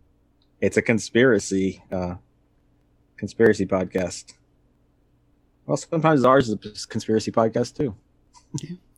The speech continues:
Speaker 1: Just about different things. Anyway, rate, review, and subscribe to get us further up on the list so that we could beat A Few Bad Apples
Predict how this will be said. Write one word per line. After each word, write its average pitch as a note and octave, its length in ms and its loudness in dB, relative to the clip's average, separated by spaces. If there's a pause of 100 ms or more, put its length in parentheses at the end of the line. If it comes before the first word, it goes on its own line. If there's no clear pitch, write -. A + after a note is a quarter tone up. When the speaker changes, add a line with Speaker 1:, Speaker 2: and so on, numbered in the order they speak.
Speaker 1:
Just - 240 -16
about - 180 -6
different - 300 -8
things. - 360 -12 (600)
Anyway, G#2+ 480 6 (520)
rate, D3 300 6 (160)
review, C#3 640 10 (320)
and G#2+ 140 -2
subscribe G#2+ 640 4
to G2 100 0
get G2+ 240 6
us G2 140 4
further B2 340 6
up A#2+ 120 6
on A2+ 80 4
the A2 80 6
list G#2+ 300 6
so G#2 60 2
that G2+ 100 2
we G#2+ 120 4
could G#2+ 160 0
beat A2+ 160 6
A G2+ 60 6
Few A2+ 200 2
Bad G#2 240 6
Apples G2+ 680 0